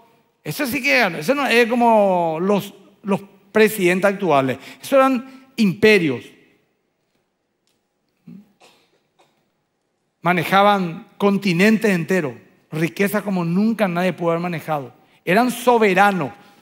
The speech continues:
no, no hacía falta ley, lo que ellos decían se hacía.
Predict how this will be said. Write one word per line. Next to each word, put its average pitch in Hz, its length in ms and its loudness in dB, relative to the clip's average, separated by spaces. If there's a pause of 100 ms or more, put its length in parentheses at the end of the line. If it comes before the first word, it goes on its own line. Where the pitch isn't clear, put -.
(140)
no, 151 220 -14
no 165 120 -6
hacía 214 240 -2
falta 220 280 2
ley, 151 260 0
lo 156 140 -6
que 170 80 -6
ellos 190 240 -2
decían 208 180 -4
se 202 60 -6
hacía. 143 280 -10